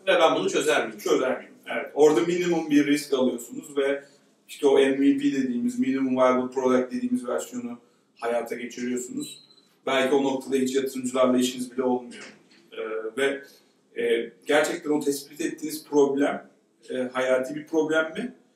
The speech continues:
Speaker 2: Ve sizin, e, geliştiğiniz çözümde onu hakikaten çözüyor mu?
Speaker 1: Çözüyor.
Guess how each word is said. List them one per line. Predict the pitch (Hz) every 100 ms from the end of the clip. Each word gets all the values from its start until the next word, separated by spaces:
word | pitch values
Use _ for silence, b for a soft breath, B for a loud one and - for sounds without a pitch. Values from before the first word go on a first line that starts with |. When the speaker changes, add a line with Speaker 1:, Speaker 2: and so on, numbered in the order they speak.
| _ _ _ 135
Speaker 2:
Ve |
sizin, | 135 143 156 156 127 - -
e, | 139
geliştiğiniz | 131 127 123 127 131 139 139
çözümde | - 127 123 123
onu | 143 139 139 -
hakikaten | 135 - 120 139
çözüyor | 135 123 123 113
mu? | 123
Speaker 1:
Çözüyor. | 107 101